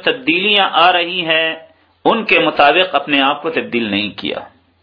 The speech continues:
اس کے مقابلے کے لیے انہیں تبدیل ہونا چاہیے تھا، لیکن وہ تبدیل نہیں ہو سکے، اور وہ اس زمانے کے سیاسی، استخباراتی اور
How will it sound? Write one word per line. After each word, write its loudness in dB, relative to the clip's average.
اس -10
کے 2
مقابلے 4
کے -2
لیے 0
انہیں -6
تبدیل 0
ہونا 0
چاہیے -2
تھا، -2
لیکن -4
وہ 0
تبدیل 0
نہیں 0
ہو -6
سکے، -6
اور 6
وہ 2
اس -2
زمانے 0
کے -4
سیاسی، -2
استخباراتی 2
اور 4